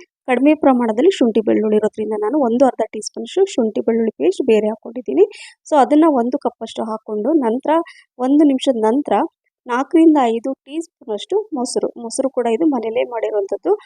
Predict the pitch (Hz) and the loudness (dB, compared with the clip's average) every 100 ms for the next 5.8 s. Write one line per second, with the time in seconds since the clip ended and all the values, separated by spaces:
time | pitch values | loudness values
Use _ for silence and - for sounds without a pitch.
0 | _ _ 262 269 294 269 240 - 349 349 | _ _ -4 0 2 2 -2 -4 -6 -2
1 | 220 202 370 - _ _ - 277 302 262 | 0 2 0 0 _ _ -6 0 2 2
2 | 302 330 247 285 - 208 220 240 226 - | 2 2 0 0 0 0 0 -2 -6 -6
3 | 202 359 - _ _ 320 302 247 247 311 | -2 0 -2 _ _ 0 2 2 2 2
4 | 294 285 269 262 214 208 254 285 - 233 | 2 0 0 0 2 2 0 -4 -2 0
5 | 320 277 233 220 214 226 233 | 0 0 0 0 0 0 0